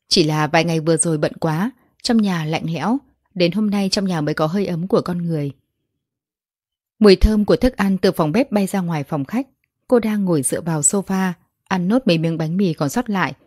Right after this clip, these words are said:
thì thấy có tin nhắn đến điện thoại. Là tin nhắn của sếp. Hợp đồng tôi xem qua rồi, "Không có vấn đề gì. Ngày mai cô không cần đến công ty, nghỉ ngơi đi." Trần Đào nhắn lại một câu, "Đã rõ." Sau đó lười biếng nằm lướt điện thoại,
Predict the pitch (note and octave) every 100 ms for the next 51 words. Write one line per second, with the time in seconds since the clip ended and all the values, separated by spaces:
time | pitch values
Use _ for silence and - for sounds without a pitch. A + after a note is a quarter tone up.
0 | _ _ G#3+ F3+ F3 E3 E3+ G#3 F#3 E3+
1 | F3 E3 G3 - E3+ - C#3 _ _ _
2 | _ _ - F#3+ - G3+ F3+ F#3 G#3 D3
3 | - C4 - _ _ _ _ _ _ _
4 | _ _ _ _ _ - F#3 E3+ E3 D#3+
5 | G#3+ G3+ F#3+ F#3+ F3 D#3+ D3 _ _ -
6 | G#3 F#3 F3 F#3+ G3 - E3 D#3 _ _
7 | _ - F3+ E3 F#3+ F#3+ G#3 G#3 F#3 D#3+
8 | D#3 G3 F#3 F#3+ F#3 - _ G#3 D3+ E3+
9 | F#3 F#3 E3+ _ _ _ _ _ _ _
10 | _ - G3 F3 E3+ E3+ E3 G#3+ F#3 E3
11 | - G3 F#3+ - _ _ - D#3+ F3 F3
12 | G#3+ C4 _ _ _ _ - A#3 G#3+ F#3
13 | F#3 A#3 G#3+ D#3+ D3 D#3+ G#3 A3+ E3+ C4
14 | F#3+ - E3+ D3